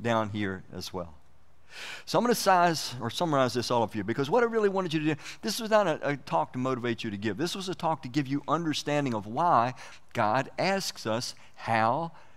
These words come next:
do we handle money?" That's my real motive. I just want you to understand the why behind the what.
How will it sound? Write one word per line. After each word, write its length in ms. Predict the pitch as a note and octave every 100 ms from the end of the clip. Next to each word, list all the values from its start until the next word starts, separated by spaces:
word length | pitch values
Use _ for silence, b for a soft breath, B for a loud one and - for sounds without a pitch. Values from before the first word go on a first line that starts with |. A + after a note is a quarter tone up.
| B -
do 120 | C#3
we 160 | D3+ E3
handle 540 | A2+ G2 G2 A2+ C#3+ -
money?" 420 | D3 G#3+ A3+ G2 F2 b b
That's 180 | - D#3+
my 140 | G#3 G3+
real 200 | F#3+ F#3
motive. 280 | F#3 C#3
I 80 | A#2+
just 120 | E3+
want 200 | F3+ F#3
you 60 | E3
to 60 | D3
understand 380 | C#3+ - C#3
the 60 | A2+
why 320 | G2+ D3 A2+
behind 340 | G2+ G#2+ A2+ G#2
the 40 |
what. 260 | A2+ G#2